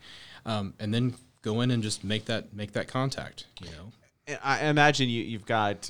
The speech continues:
Speaker 2: either really sick or hurt, uh, individuals, and then you probably have really scared individuals as
Speaker 1: Sure.
Speaker 2: well. And, and in your role, I mean, it's almost like you're a, uh, uh,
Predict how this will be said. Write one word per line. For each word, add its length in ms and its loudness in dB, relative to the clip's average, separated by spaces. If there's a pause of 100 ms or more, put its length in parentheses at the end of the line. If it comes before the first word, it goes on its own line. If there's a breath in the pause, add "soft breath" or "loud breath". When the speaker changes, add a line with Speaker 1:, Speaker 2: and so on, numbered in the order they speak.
Speaker 2:
either 440 -6
really 280 -2
sick 500 2
or 140 -4 (120)
hurt, 360 4 (140)
uh, 220 -4
individuals, 840 0
and 200 -2
then 160 0
you 80 0
probably 240 2
have 160 0
really 220 -2
scared 580 0
individuals 600 -8
as 120 -4
Speaker 1:
Sure. 160 -6
Speaker 2:
well. 320 0 (340 soft breath)
And, 380 0
and 280 -2 (220)
in 160 -2
your 280 4
role, 500 4
I 80 -2
mean, 180 0
it's 220 -2
almost 320 0
like 240 -2
you're 240 0
a, 220 0
uh, 220 -2 (500 soft breath)
uh, 220 -4